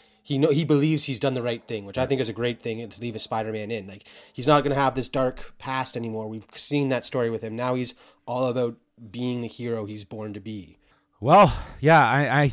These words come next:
Speaker 2: I'm, I'm totally with you, Darcy. I think that it's, it's a very interesting way to wrap up this, this trilogy by kind of resetting Spider-Man.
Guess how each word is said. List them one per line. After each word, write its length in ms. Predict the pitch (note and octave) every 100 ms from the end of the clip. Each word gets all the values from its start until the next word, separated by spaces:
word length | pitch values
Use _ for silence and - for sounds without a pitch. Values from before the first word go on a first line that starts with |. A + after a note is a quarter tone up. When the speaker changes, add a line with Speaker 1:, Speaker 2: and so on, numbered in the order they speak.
| -
Speaker 2:
I'm, 180 | C#3+ D3+
I'm 120 | C3+
totally 240 | C#3+ G3 D3+
with 140 | C#3
you, 60 | C3+
Darcy. 240 | A2+ A2
I 40 | A#2+
think 180 | C#3+ C#3
that 220 | A#2 G2+
it's, 280 | A2 - -
it's 160 | A2
a 60 | A2
very 540 | E2+ F2 A#2+ C3+ C#3 -
interesting 560 | A#2 - A2+ - A2+
way 300 | G2 G2+ G2 G2
to 420 | - G#2 G2+ F#2+ -
wrap 360 | F#2 G2+ -
up 100 | G2+ -
this, 420 | G2 F#2 - - _ _ _ _
this 220 | E2+ G2+
trilogy 560 | - B2 A#2 G#2 G2 G2+
by 320 | D#2+ F#2+ F#2+ -
kind 220 | - A#2+
of 120 | B2 -
resetting 760 | E2+ F2+ A2+ D#3 - A#2+ A2 G#2
Spider-Man. 960 | - - - F#2+ B2 A#2+ G2 F2+ F2